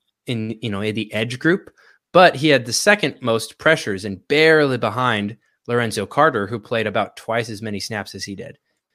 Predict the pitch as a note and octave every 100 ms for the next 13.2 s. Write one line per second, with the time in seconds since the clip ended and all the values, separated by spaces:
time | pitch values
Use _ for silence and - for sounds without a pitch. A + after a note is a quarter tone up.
0 | _ - A2 B2 G#2+ G#2 - _ - F3
1 | G#3+ G3+ D#3+ D3+ D3 C#3 C3+ A2 A2+ G#2
2 | G#2 G2+ A2 A2+ A#2 B2+ - - A2 A#2+
3 | A#2 B2 - F3+ E3+ - A2 G2+ G#2+ A#2+
4 | A#2 - G2+ G#2+ A#2+ A#2+ G#2 G#2 A2+ A2+
5 | B2 E3 - _ _ _ _ _ _ _
6 | _ - C3+ A#2 B2 C#3+ C#3 B2 - A#2+
7 | - G2 - G#2 A2 G#2 - G#2+ G2 A2
8 | G2+ G2 A2 - G2+ - G#2+ G#2 - _
9 | - A#2 - A2+ G#2 - A2 - G2+ G2+
10 | - A2 G#2 F#2+ G#2 G2 F#2+ F2+ - _
11 | _ _ D3+ - D3+ D3 D#3 E3 E3+ A3
12 | G3+ - D#3 D3 D#3+ D3+ C3+ C3+ C3 -
13 | B2 A#2+